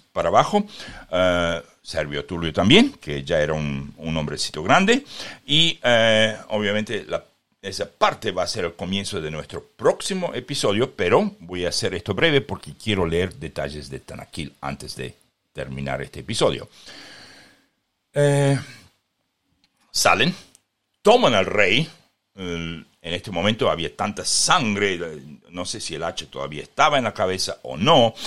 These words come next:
los lictores agarran a esos dos, tra-, eh, esos dos tratan, sí tratan de salir corriendo, pero los agarran, los agarran, y mientras tanto,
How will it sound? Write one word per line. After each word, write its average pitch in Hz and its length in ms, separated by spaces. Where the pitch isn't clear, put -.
los 92 180
lictores 135 580
agarran 131 580
a 117 60
esos 117 200
dos, - 500
tra-, 117 320
eh, 98 380
esos 104 260
dos 143 220
tratan, 135 400
sí - 160
tratan 139 380
de 87 100
salir - 400
corriendo, 123 560
pero 82 240
los 78 320
agarran, 120 920
los 113 300
agarran, 92 520
y 120 80
mientras 120 300
tanto, 202 340